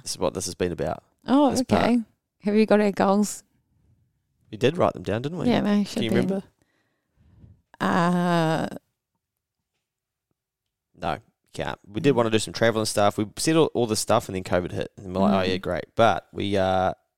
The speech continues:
Speaker 1: we've got a very full life, I would like to say, Taryn.
Speaker 2: Yep.
Speaker 1: Don't we?
Speaker 2: Mm-hmm.
Speaker 1: And we can do a number of things that others can't.
Speaker 2: Yep.
Speaker 1: But that means we have to do a number of things that others aren't willing to do. Both of us. And that can mean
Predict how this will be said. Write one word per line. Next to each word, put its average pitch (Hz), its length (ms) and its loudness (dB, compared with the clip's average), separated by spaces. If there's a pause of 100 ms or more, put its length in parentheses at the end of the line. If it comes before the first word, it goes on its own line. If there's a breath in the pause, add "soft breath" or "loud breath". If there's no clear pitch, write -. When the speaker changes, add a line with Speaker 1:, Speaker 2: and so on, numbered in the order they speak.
(380)
Speaker 1:
we've 135 120 -8
got 139 180 2
a 98 60 0
very 135 320 0
full 120 540 2 (100)
life, 95 400 0
I 90 60 -2
would 95 160 -4
like 78 160 0
to - 80 -14
say, 87 220 -2
Taryn. 80 320 -8 (360)
Speaker 2:
Yep. 190 240 -8 (220)
Speaker 1:
Don't 110 180 0
we? - 160 -8 (220)
Speaker 2:
Mm-hmm. 208 200 0 (160)
Speaker 1:
And 92 120 -6
we 101 80 -6
can 104 140 -8
do 101 140 0
a 95 40 0
number 104 220 0
of 98 60 -6
things 98 260 -6
that - 120 -8
others 98 220 -4
can't. 92 340 -6 (360)
Speaker 2:
Yep. 196 180 -6
Speaker 1:
But - 80 -2
that 104 120 2
means 110 200 -2
we 101 60 0
have 98 120 -2
to 98 60 -10
do 101 160 0
a 98 40 0
number 95 220 -4
of 90 60 -10
things 87 340 -6
that - 240 -6
others 90 240 -4
aren't 71 200 -6
willing 92 240 -6
to - 80 -14
do. 92 240 -4 (840)
Both 101 180 0
of 87 100 -6
us. - 320 -6 (360)
And 98 120 -6
that 95 120 -2
can 95 140 -10
mean 95 300 -4